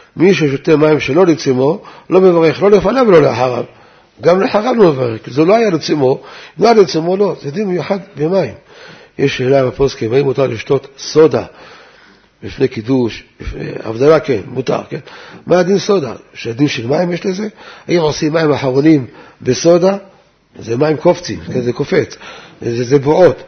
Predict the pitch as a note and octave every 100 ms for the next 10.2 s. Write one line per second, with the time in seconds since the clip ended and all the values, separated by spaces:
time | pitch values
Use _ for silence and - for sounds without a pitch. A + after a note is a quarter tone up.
0 | - _ _ _ - E3+ E3 D3+ C3+ B2+
1 | - C#3+ - B2 B2+ - B2 E3 - _
2 | _ A2 C#3+ D#3 D3 C3 D3+ C3+ - -
3 | - - _ - - A#2+ C#3 C3+ C3 G#3
4 | - - E3 D3 C#3+ D3 C3 C#3+ C#3 C#3+
5 | D3+ B2+ C#3 C#3+ G3+ G#3 - - D3+ D3+
6 | D3 G#2 - - - - F3+ F3 F#3 C#3
7 | C3+ A2 F#2+ - _ _ _ D3+ D#3+ D3+
8 | E3 C#3+ C#3 C3+ B2 B2 A#2 G#2 - _
9 | D3 C3+ B2 C3 A#2 - D3 A#2+ C3 A#2
10 | - -